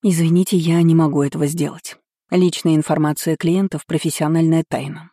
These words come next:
Отчеканила, стараясь призвать к спокойствию взбунтовавшееся тело. Сердце колотилось как ненормальное, отдавая в виски.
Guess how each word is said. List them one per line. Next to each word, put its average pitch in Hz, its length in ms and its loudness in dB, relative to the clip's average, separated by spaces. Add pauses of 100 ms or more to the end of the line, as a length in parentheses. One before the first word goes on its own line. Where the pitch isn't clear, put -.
(840)
Отчеканила, 170 720 -4
стараясь 156 440 -4
призвать 160 420 -4
к - 80 -16
спокойствию 156 720 -4
взбунтовавшееся 151 1000 -2
тело. 135 400 -10 (1160)
Сердце - 500 -6
колотилось 147 580 -2
как - 220 -8
ненормальное, 156 720 2
отдавая 147 500 0
в 135 60 -4
виски. 156 580 -6